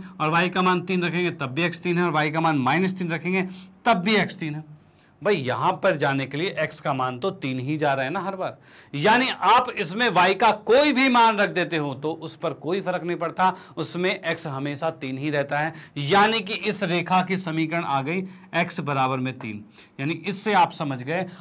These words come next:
अगर कोई भी रेखा वाई अक्ष के समांतर है तो उसमें वाई नहीं होगा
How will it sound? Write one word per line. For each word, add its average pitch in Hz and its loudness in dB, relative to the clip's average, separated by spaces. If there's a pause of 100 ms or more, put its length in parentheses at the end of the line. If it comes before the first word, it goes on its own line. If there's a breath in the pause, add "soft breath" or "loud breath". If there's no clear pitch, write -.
(120 loud breath)
अगर 233 6
कोई 240 4
भी 226 2
रेखा 180 4
वाई 170 6
अक्ष 196 0
के 262 6
समांतर 254 6
है 226 8
तो 175 0
उसमें 180 -2
वाई 170 4
नहीं 190 -2
होगा 202 4